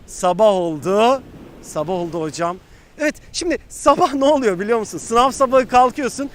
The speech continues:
Ev ahalisi ister istemez herkeste bir gerginlik oluyor. Aman diyor kızım, aman diyor oğlum, seni strese sokacak bir şey yapmayayım. Lüzumsuz espriler olabiliyor. Bak bunların hepsine gül geç.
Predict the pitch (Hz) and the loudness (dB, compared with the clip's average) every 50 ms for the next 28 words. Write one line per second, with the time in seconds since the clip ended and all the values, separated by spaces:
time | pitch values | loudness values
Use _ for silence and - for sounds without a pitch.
0 | - - - - - - 320 330 320 294 247 208 226 214 196 208 220 - - 330 | -16 -20 -20 -20 -8 0 0 2 4 4 2 4 4 2 2 0 -4 -10 -12 -8
1 | 339 302 277 - - 403 427 359 - - - 277 302 302 - 285 320 294 - - | -8 -8 -8 -8 -6 -6 -8 -8 -4 -4 -6 -4 -4 -6 -2 0 0 0 0 -4
2 | 233 214 - 339 285 240 160 240 226 226 233 226 247 254 262 262 175 214 180 165 | -8 -8 -6 -6 -6 -2 4 4 6 6 4 2 -4 -4 -4 -4 -4 -4 -2 0
3 | 196 240 226 - - - - - 262 277 294 294 294 285 262 262 262 - - 262 | 0 0 -2 -6 -16 -8 0 2 2 4 4 2 2 0 -2 -4 -6 -6 -6 -8
4 | 208 214 254 240 233 247 302 349 349 330 311 294 277 262 254 254 254 269 262 - | -6 -6 -6 -2 -2 0 0 2 0 0 -2 -2 -2 -2 -2 -2 -2 -4 -6 -8
5 | - - - - 262 269 277 - - 254 - 302 294 - 311 - - 294 - - | -12 -12 -6 -4 -2 -2 -4 -4 -10 -10 -8 -8 -6 -6 -6 -6 -6 -6 -2 0
6 | 294 277 269 277 - - 311 320 339 320 285 294 370 392 - - - - - - | -2 -2 -2 -4 -6 2 4 4 4 4 2 -4 -4 -4 -6 -12 -20 -20 -20 -10
7 | - 427 554 453 392 339 247 - 403 370 349 359 311 - - 262 349 320 330 330 | -4 -4 -2 0 0 -4 -4 -4 -6 -4 -2 -2 -2 -4 -4 -6 -4 0 2 2
8 | 302 277 247 214 185 185 175 165 151 131 - - - - - - 202 247 208 - | 2 2 0 -2 -4 -4 -6 -6 -8 -8 -12 -18 -20 -20 -16 0 2 2 2 2
9 | - 240 262 262 262 269 277 294 277 240 - 233 262 269 214 190 240 220 196 196 | -2 -6 -4 0 0 0 0 0 -2 -4 -4 -4 -6 -4 -4 -4 -6 -6 -2 -4
10 | 208 - - - - | -4 -4 -4 -10 -12